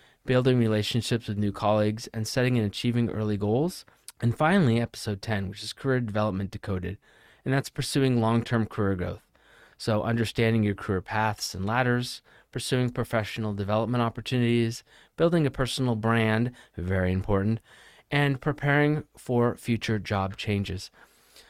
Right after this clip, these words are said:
So those are just some of the episodes that I've laid out that I'm hoping that we can do.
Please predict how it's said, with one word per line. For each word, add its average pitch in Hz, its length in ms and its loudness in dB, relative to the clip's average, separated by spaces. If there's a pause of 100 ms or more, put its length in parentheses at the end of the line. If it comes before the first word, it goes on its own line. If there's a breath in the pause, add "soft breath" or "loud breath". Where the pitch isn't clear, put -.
(120)
So 180 160 2
those 294 200 2
are 311 100 4
just 180 460 0
some 147 320 2
of 180 40 4
the 202 100 4
episodes 127 520 2
that 117 100 0
I've 107 180 0
laid 101 200 2
out 98 240 0
that 117 120 -2
I'm 104 120 2
hoping 131 400 4
that 104 120 2
we 98 120 0
can 98 180 0
do. 92 320 -2